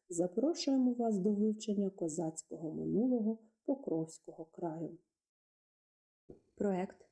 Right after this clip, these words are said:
«Відкрита платформа для пізнання, спілкування та роздумів на бульварі козацької слави»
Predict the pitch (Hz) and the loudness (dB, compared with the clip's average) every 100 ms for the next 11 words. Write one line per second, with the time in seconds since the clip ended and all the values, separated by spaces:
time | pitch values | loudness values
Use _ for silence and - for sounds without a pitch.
0 | - 190 - 269 - 220 190 - 233 233 | -4 -4 -2 -4 -2 -2 -4 -4 -4 0
1 | 196 185 208 208 185 185 175 175 180 - | -2 0 -4 -4 -2 -2 0 -2 -6 -10
2 | - 196 185 180 175 170 185 220 _ 202 | -4 -4 -2 -4 -2 -2 -2 -4 _ -2
3 | 214 190 160 180 170 175 196 226 214 185 | 0 0 0 -2 0 0 0 0 0 0
4 | 170 165 208 175 165 - 185 185 233 247 | -2 -4 -4 -4 -4 -4 -8 -4 -4 -2
5 | 240 | -4